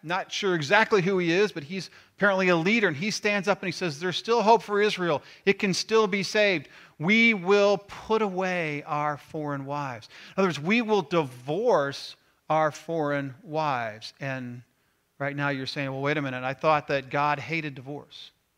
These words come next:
I thought the Malachi says God hates divorce and, and it should never be a divorce. We should fight this at all costs." And here's what he's saying.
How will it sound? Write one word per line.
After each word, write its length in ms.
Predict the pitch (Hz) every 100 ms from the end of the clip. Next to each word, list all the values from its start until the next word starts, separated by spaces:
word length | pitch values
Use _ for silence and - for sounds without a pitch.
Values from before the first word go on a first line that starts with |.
| _ _ _ _ _ _ _ _ -
I 40 |
thought 180 | 143 127
the 60 | 147
Malachi 480 | 180 196 196 170
says 240 | - 180 -
God 200 | 185 160
hates 300 | 175 208 -
divorce 480 | 165 180 202 175 165
and, 120 | 135 - -
and 140 | 165
it 60 | 170
should 200 | - 185
never 300 | 175 202 190
be 200 | 170 202
a 40 |
divorce. 400 | 180 165 202 190
We 100 | 190
should 180 | - 170
fight 300 | - 208 196
this 200 | 190 -
at 80 | 180
all 180 | 185 190
costs." 420 | - 220 202 175
And 100 | 165
here's 200 | 233 254
what 120 | 269
he's 100 | 220
saying. 480 | - 208 180 147